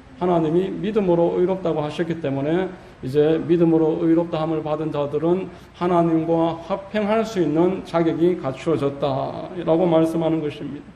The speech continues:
여러분들을 향한 하나님의 뜻은 평안이다라고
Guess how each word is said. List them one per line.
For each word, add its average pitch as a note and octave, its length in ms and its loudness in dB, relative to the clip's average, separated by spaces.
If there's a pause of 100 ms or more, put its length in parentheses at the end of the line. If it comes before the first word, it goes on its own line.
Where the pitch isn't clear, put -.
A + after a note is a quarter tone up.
(400)
여러분들을 D#3 580 2
향한 D3+ 260 0
하나님의 D#3 520 0
뜻은 E3+ 520 -2 (340)
평안이다라고 D3 1300 -2